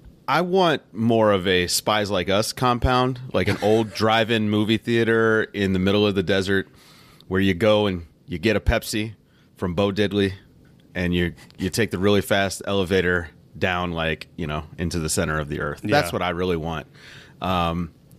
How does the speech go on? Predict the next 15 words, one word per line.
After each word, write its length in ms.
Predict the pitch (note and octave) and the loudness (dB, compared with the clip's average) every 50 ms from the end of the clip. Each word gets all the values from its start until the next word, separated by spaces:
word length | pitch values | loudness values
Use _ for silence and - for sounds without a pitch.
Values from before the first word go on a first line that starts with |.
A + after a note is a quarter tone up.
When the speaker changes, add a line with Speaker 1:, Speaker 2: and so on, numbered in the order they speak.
| - - - | -20 -20 -14
Speaker 1:
but, 340 | F#2 - A#2 A2 G#2+ - - | -4 0 0 0 0 -2 -4
you 100 | - D3+ | -4 0
know, 200 | D#3 A2+ G2 A#2 A#2 - | 0 0 0 -2 -6 -2
this, 200 | - D3 D3 - - | -2 0 0 0 -2
this 220 | C#3+ D#3 D3+ - | -2 -2 0 0
one 120 | D3+ C#3+ B2+ | 0 0 0
will 60 | A#2 | 2
do 140 | G2+ A2 G#2 | 2 2 0
for 120 | - G#2 | 2 0
now. 240 | F#2 E2+ E2+ F2 F#2 - - - - - _ _ _ _ - - | 0 0 0 -2 -4 -6 -14 -20 -20 -20 _ _ _ _ -20 -18
Speaker 2:
So 160 | - - D3 | -8 -2 0
you 180 | C#3+ C#3 D3+ D#3 | 2 2 2 4
like 220 | D3+ C#3 C#3+ - | 4 2 2 0
it 60 | B2 A2 | -2 -4
subterranean? 800 | - - B2 A#2+ - - - G2 G2 F#2 F#2 F#2 F2 D2+ D2+ D2+ | -2 -2 -2 -2 -4 -6 -6 -4 -2 -2 -2 -2 -4 -6 -10 -14